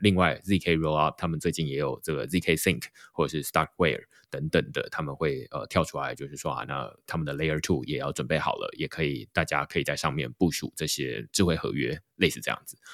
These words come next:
那另外一部分是我之前曾经有跟畅吴提过，就是我觉得，哇，最近很有兴趣的，而且是跟钱包很有关系的，就是抽象账户，呃，这叫 account abstraction。那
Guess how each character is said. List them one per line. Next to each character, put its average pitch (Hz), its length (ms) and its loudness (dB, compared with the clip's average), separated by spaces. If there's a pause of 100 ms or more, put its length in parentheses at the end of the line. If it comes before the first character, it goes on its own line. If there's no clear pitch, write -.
(220)
那 98 500 8
另 143 140 10
外 120 120 10
一 90 60 10
部 92 160 6
分 85 220 4
是 78 440 0 (100)
我 82 160 0 (180)
之 107 200 2
前 82 200 2
曾 78 160 -4
经 80 100 0
有 71 120 0
跟 73 200 -2
畅 80 220 4
吴 73 280 -2 (200)
提 82 240 4
过， 85 260 8
就 80 120 0
是 78 140 0
我 64 120 -2
觉 71 140 -4
得， 64 260 -6
哇， - 220 -4
最 85 120 0
近 82 200 -2
很 71 120 -4
有 76 120 0
兴 80 200 0
趣 76 200 -2
的， - 200 -4 (100)
而 - 100 2
且 65 200 0
是 - 200 -4
跟 73 240 -2
钱 - 280 0
包 73 180 4
很 80 120 0
有 69 100 -2
关 69 160 -2
系 73 140 -4
的， 67 60 -2
就 71 120 -6
是 - 180 0 (100)
抽 85 220 4
象 78 220 0
账 - 180 0
户， - 300 0 (200)
呃， - 300 -4
这 67 180 -4
叫 65 360 0
account 87 480 2
abstraction。 - 640 -2 (580)
那 101 480 12